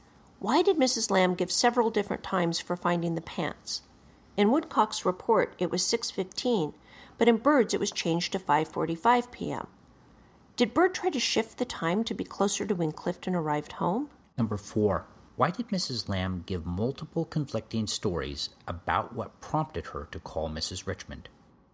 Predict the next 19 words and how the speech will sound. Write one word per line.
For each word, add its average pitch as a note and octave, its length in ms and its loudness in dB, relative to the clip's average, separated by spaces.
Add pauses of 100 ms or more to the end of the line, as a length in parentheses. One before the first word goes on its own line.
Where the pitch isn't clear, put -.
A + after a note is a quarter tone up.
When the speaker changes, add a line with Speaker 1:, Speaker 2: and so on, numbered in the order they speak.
Speaker 2:
T A3 140 -2
C G#3+ 200 0
S F3+ 140 -2
O C#3 80 2
Woodcox's - 720 -4
report - 500 -12 (160)
said E2+ 440 -2 (160)
that F2+ 300 -4 (120)
Lamb A#2+ 480 0
learned G#2+ 340 0
about F2+ 420 -4
Donna's F2+ 340 -2
homicide - 680 -6 (260)
from E2+ 160 -8
her E2+ 120 -8
daughter. D#2 400 -2 (460)
She - 160 -4
told D2+ 400 -6
Bird G#2 420 2